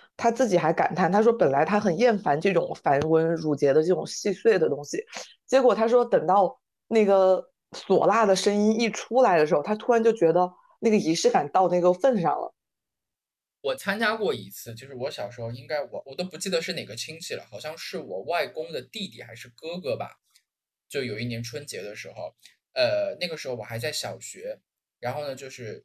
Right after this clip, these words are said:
Speaker 2: 这样做这个道场，好像是做了三天还是七天的这个道场，反正我就觉得那，那一周，就是我们每个人都披麻戴孝，是小辈，我就不用穿那个孝，孝服，就白色的那个，那个孝服，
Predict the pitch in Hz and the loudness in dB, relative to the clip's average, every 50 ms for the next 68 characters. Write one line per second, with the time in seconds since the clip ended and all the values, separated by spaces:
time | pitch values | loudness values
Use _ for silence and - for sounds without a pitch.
0 | _ _ _ _ _ _ _ _ _ _ _ _ _ - 143 127 120 - - 143 | _ _ _ _ _ _ _ _ _ _ _ _ _ -6 -6 -6 -6 -10 -12 -10
1 | 131 135 131 123 127 151 131 123 131 110 101 117 113 117 113 - - - - 156 | -10 -8 -10 -10 -8 -8 -8 -8 -10 -14 -14 -12 -14 -14 -14 -16 -20 -14 -12 -10
2 | 135 117 95 - _ _ _ _ _ - - - 175 175 180 180 - - 180 180 | -8 -8 -10 -12 _ _ _ _ _ -16 -10 -6 -6 -6 -6 -8 -8 -8 -10 -8
3 | 143 110 110 - - - - - - - 170 170 - 165 160 160 120 - 110 104 | -10 -12 -14 -14 -6 -2 -2 0 0 -2 -6 -12 -8 -8 -8 -8 -8 -14 -16 -18
4 | 101 98 104 - - 117 113 120 117 123 139 139 135 131 120 - 120 117 123 123 | -20 -20 -20 -20 -20 -20 -20 -18 -16 -14 -14 -14 -14 -16 -14 -12 -12 -10 -10 -12
5 | 139 123 _ _ _ _ _ - 185 175 170 170 170 - _ - - 156 156 151 | -14 -18 _ _ _ _ _ -10 -10 -10 -8 -14 -20 -18 _ -10 -8 -8 -8 -8
6 | - _ _ _ _ _ _ - 143 147 135 123 113 117 120 123 110 - - 123 | -12 _ _ _ _ _ _ -18 -18 -16 -12 -10 -10 -8 -8 -8 -10 -10 -8 -8
7 | 123 120 123 117 - - - 139 127 123 123 135 135 127 - 135 113 - _ _ | -8 -6 -8 -10 -12 -16 -14 -10 -10 -10 -8 -8 -10 -8 -8 -10 -10 -12 _ _
8 | _ _ _ _ _ _ _ _ _ _ _ _ - 151 - - 135 - - _ | _ _ _ _ _ _ _ _ _ _ _ _ -16 -12 -12 -10 -10 -12 -14 _
9 | - 131 117 - - - - - 117 120 120 117 - - 139 135 135 135 123 - | -10 -10 -8 -10 -14 -18 -18 -14 -12 -10 -10 -10 -10 -12 -14 -14 -14 -16 -18 -14
10 | 95 92 87 - - - - - - 147 123 - - _ - - - 170 135 120 | -14 -16 -16 -14 -12 -10 -8 -6 -4 -4 -6 -6 -8 _ -18 -12 -8 -8 -8 -8
11 | - - 110 117 117 117 - - 117 - 151 135 123 123 117 110 - 117 127 120 | -10 -16 -20 -20 -18 -18 -16 -16 -14 -12 -12 -12 -12 -12 -14 -14 -14 -14 -16 -16
12 | 117 - - 131 107 107 - | -16 -12 -12 -12 -12 -14 -18